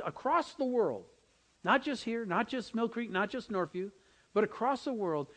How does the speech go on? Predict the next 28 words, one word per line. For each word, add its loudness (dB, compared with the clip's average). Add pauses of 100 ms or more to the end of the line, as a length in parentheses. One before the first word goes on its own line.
(180)
his 4
number 4
one 0
attack -6
or -6
strategy -6 (340)
on 4 (180)
the -2
church, -4 (280)
what 4
would -2
you 0
say -2
it -2
is? -6 (420)
And -4
I 2
want 2
to 0
suggest -2
it's -8
this -6
one, -8 (600)
what -6
we've -2
been 2
talking -4
about. -10